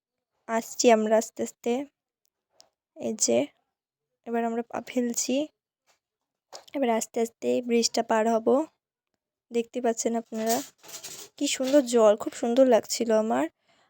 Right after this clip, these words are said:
আর চারিদিকে কি সুন্দর। Finally চলে এসেছি আমরা শফিকদের সেই ফেমাস চায়ের দোকান,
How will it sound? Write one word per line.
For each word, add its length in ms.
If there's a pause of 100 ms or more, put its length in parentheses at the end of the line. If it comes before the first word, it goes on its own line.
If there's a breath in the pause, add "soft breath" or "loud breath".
আর 140
চারিদিকে 520
কি 160
সুন্দর। 960 (240)
Finally 640
চলে 440
এসেছি 420
আমরা 400 (1080)
শফিকদের 560
সেই 240
ফেমাস 540
চায়ের 340
দোকান, 420